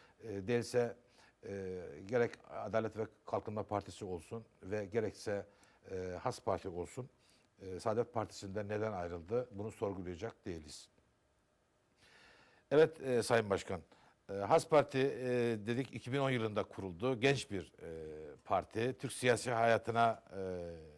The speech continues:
yeni girdi diyelim. Çünkü iki yaşında. E, ve genel başkanlığını, e, Profesör Doktor Numan Kurtulmuş Bey yürütüyor. E, siz de,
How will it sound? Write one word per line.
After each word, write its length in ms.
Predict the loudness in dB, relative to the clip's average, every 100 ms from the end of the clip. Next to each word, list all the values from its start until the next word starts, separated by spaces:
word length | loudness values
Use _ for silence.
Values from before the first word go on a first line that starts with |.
| -18 -4
yeni 280 | 0 0
girdi 440 | 0 -2 0 -4 -2
diyelim. 340 | -4 -2 -6 -10
Çünkü 480 | -14 -14 -6 -6 -6 -12 -14
iki 180 | -6
yaşında. 580 | -4 -4 -8 -2 0 0 -4 -20 -20 -20 -20 -20 _ -10
E, 300 | -8 -6 -8 -12 -14 -4
ve 300 | 0 0 -2 -18 -16 2
genel 280 | 4 6 4
başkanlığını, 840 | 2 2 0 0 -2 0 -2 -2 -4
e, 420 | -2 -2 -2 -6 -8
Profesör 460 | -6 -6 -4 -4 -2
Doktor 360 | -4 -2 -4 -4 -6
Numan 320 | -4 0 -2 -4
Kurtulmuş 480 | -12 -10 -10 -8 -4
Bey 220 | -4 -4 -14
yürütüyor. 440 | -16 -16 -8 -6 -6 _ -20 -20 -20 -20 _ -8
E, 140 | -8
siz 280 | -4 -2 4
de, 200 | 4